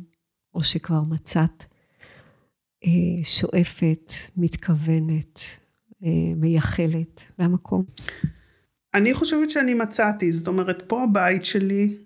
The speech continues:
Speaker 2: אין לי בכלל, אה, פיקפוק. יש בו ב-, את, את הבית, את השקט, את ה-, את ה-, מעניין לי, טוב לי, אני מוקפת במערכות יחסים טובות,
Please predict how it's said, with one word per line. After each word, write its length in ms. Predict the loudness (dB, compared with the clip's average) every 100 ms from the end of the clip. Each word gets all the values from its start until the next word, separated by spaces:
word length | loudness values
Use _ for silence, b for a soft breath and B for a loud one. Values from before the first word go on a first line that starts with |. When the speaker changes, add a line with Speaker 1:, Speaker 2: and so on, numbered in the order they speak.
| -4
Speaker 2:
אין 140 | 0
לי 100 | 2
בכלל, 480 | 0 0 0 0 0
אה, 160 | 0 0
פיקפוק. 880 | -2 -4 -4 -2 0 -2 -6 -8 -10 -16 _ _ _ _ -2
יש 200 | 0 2
בו 100 | 2
ב-, 280 | 2 -2 -2
את, 280 | -4 -2 -2
את 120 | 0
הבית, 520 | 0 2 2 0 0
את 140 | -2 0
השקט, 840 | 0 2 0 0 0 2 0 -2
את 200 | -2 0
ה-, 540 | 0 2 2 2 2 0 0 -2 0 0
את 180 | 0
ה-, 500 | 0 2 2 0 0 0 0 -2 -10 -20 _ _ -4
מעניין 680 | 0 2 2 2 2 2 2
לי, 140 | 0
טוב 440 | 0 0 0 0 -2
לי, 340 | 0 2 2
אני 180 | 2 0
מוקפת 600 | 0 0 0 0 -2 -4 -2
במערכות 600 | 2 2 0 0 -2 -2
יחסים 540 | -2 -2 0 2 0 -2 -4
טובות, 720 | 0 0 0 2 0 -2 -8